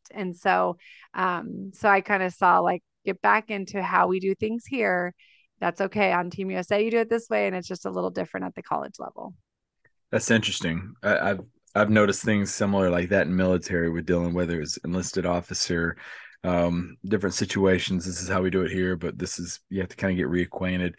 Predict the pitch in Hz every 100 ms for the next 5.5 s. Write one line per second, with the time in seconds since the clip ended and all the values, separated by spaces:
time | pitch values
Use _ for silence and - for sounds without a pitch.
0 | - - - - 101 101 113 - - _
1 | _ - 85 104 104 - 110 98 85 101
2 | 104 95 85 85 - 98 98 104 - _
3 | _ 107 101 - 123 123 - 123 120 113
4 | 117 117 _ - _ _ _ _ 113 117
5 | 110 113 123 139 127